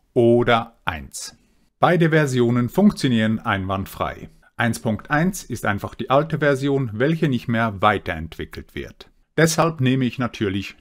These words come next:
die aktuelle Version. Kleine Zwischenbemerkung: Bei der aktuellsten AutoHotkey zwei Version, zwei Punkt null Punkt elf,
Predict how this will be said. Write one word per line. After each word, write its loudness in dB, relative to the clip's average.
die 0
aktuelle 2
Version. -12
Kleine 0
Zwischenbemerkung: 2
Bei 6
der 2
aktuellsten 0
AutoHotkey -2
zwei 2
Version, 2
zwei 2
Punkt -4
null 0
Punkt -8
elf, -2